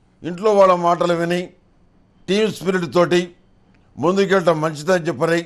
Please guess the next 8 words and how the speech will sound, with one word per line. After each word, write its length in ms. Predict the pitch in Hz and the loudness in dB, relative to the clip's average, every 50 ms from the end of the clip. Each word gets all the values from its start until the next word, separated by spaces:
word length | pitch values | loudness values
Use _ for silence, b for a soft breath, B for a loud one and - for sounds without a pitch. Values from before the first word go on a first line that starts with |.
| - - _ _ _ _ _ _ _ _ _ _ _ - - | -8 -18 _ _ _ _ _ _ _ _ _ _ _ -6 0
భావిస్తారు. 600 | 127 147 175 180 170 - - 165 170 170 165 175 185 - - _ _ _ _ _ _ _ _ _ - - 135 | 4 4 4 4 2 0 0 2 2 4 2 2 -2 -6 -10 _ _ _ _ _ _ _ _ _ -8 -4 -4
అదేవిధంగా 600 | 160 180 190 185 185 175 170 180 160 170 165 143 117 - - - _ _ _ _ _ - 147 | 0 0 0 2 2 2 0 0 2 4 4 4 4 0 -4 -12 _ _ _ _ _ -2 -2
చేస్తారు. 440 | 160 151 - - 143 117 92 - - _ _ _ _ _ _ _ _ _ _ _ _ _ _ _ _ _ _ _ _ _ _ _ _ _ _ _ _ _ _ _ _ _ _ _ _ _ _ _ - _ _ _ _ - | -2 -2 -2 -2 -4 -4 -4 -4 -10 _ _ _ _ _ _ _ _ _ _ _ _ _ _ _ _ _ _ _ _ _ _ _ _ _ _ _ _ _ _ _ _ _ _ _ _ _ _ _ -20 _ _ _ _ -4
ప్రతి 200 | 156 170 185 196 190 | -2 0 0 2 4
కోణంలోనూ 500 | 202 208 214 220 220 220 220 220 226 220 220 220 - _ _ _ _ _ _ _ _ _ _ _ _ | 4 4 4 4 4 4 4 6 4 2 2 -2 -8 _ _ _ _ _ _ _ _ _ _ _ _
మీకంటూ 500 | - 107 139 185 196 170 208 214 196 233 226 226 | -8 -4 -2 0 2 2 2 2 4 4 6 6
ఒక 80 | 214 190 151 123 - - _ _ _ _ _ _ _ _ _ _ _ _ _ _ _ _ _ _ _ _ _ - - | 8 6 6 4 0 -4 _ _ _ _ _ _ _ _ _ _ _ _ _ _ _ _ _ _ _ _ _ -20 -10
స్థాయి 360 | - - 160 180 208 220 233 | -2 2 4 4 4 4 2